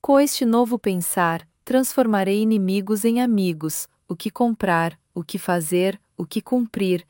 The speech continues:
serão ações agradáveis, viverei aliviado de tensões,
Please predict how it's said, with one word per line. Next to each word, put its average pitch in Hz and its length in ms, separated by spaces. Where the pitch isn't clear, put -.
serão 190 420
ações 185 400
agradáveis, 180 1000
viverei 190 500
aliviado 190 640
de 175 140
tensões, 220 800